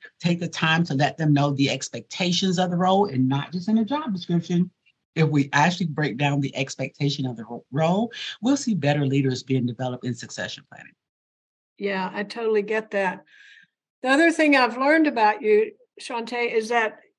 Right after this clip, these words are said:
Speaker 2: you're a huge champion for certification and also professional development. Yeah, I'm, I'm actually, even though that our podcast is all audio, I'm looking at you and there's, like, a wall full of certifications and you've got a hundred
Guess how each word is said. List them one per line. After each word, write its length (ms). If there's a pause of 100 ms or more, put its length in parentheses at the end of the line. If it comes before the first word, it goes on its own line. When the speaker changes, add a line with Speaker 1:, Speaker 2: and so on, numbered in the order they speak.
(120)
Speaker 2:
you're 240
a 160
huge 420
champion 500
for 140
certification 1200 (880)
and 200
also 420
professional 580
development. 540
Yeah, 260
I'm, 300
I'm 140
actually, 240
even 180
though 180
that 200
our 100
podcast 580
is 120
all 180
audio, 400
I'm 160
looking 300
at 160
you 160
and 120
there's, 220
like, 200
a 60
wall 400
full 280
of 80
certifications 880
and 220
you've 100
got 220
a 40
hundred 420